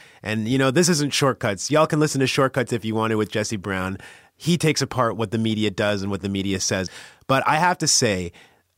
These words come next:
one thing about this that strikes me is that the press were all at this dinner and they were there having a good time. And it seems to me that they were upset that this ruined their good time.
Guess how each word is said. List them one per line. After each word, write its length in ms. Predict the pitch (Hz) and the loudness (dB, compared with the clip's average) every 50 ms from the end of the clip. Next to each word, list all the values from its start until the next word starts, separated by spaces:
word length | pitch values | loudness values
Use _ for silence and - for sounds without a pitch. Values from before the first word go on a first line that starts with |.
| _ - | _ -6
one 260 | 123 147 196 220 220 | 0 2 4 4 2
thing 240 | - - 180 165 156 | 2 2 4 4 4
about 260 | 135 110 120 117 92 | 4 4 2 0 2
this 160 | - 113 - | 0 -2 0
that 140 | - 110 95 | 0 -4 -4
strikes 340 | - - 117 107 95 - - | -2 -2 -2 -2 -2 -4 -4
me 160 | 107 101 98 | -2 0 0
is 140 | 95 98 92 | 0 0 0
that 260 | 101 104 98 - _ | -2 -4 -4 -6 _
the 80 | - 98 | -12 -10
press 420 | - - - 160 170 180 - - | -8 -2 0 2 2 2 0 0
were 140 | 143 151 - | 2 2 4
all 180 | 120 127 120 120 | 4 4 2 2
at 120 | 107 - | 0 0
this 160 | 113 113 - | -2 -4 -2
dinner 420 | - - 104 98 101 98 98 95 - - - | -2 -2 0 0 0 0 -2 -4 -6 -8 -6
and 100 | 101 107 | -2 0
they 60 | 123 135 | 2 4
were 100 | 139 131 | 4 4
there 220 | 117 127 120 120 | 4 2 2 2
having 260 | 117 117 110 107 104 | 0 0 0 0 -2
a 40 | 101 | -2
good 220 | 90 104 101 90 | -2 -2 -4 -4
time. 380 | - 107 107 95 80 76 71 76 - - - - - | -4 -4 -4 -4 -4 -6 -10 -14 -18 -20 -18 -8 -2
And 100 | 131 143 | 0 0
it 100 | 139 - | 0 0
seems 300 | - 185 196 208 214 - | 2 2 4 2 2 2
to 120 | - 160 135 | 2 2 4
me 600 | 123 123 143 180 185 123 98 90 92 123 190 - - - - - - | 4 4 4 4 4 4 2 2 0 -2 -2 -4 -6 -20 -20 -8 -2
that 260 | 113 120 120 104 101 | 0 0 0 0 2
they 160 | 104 156 180 | 4 4 6
were 160 | 175 165 147 | 6 6 6
upset 540 | 131 123 113 - - - 185 147 143 143 - - | 4 4 2 0 2 4 4 4 4 0 -2 0
that 240 | 107 123 120 92 | 0 0 0 2
this 220 | - 147 156 - 123 | 2 2 2 2 2
ruined 380 | 117 123 147 175 185 202 196 | 2 4 6 6 6 6 6
their 200 | 151 139 123 120 | 4 4 2 2
good 240 | 107 - 120 113 - | 4 2 0 0 0
time. 380 | - 151 135 92 78 - - | -2 -2 -2 -2 -4 -12 -16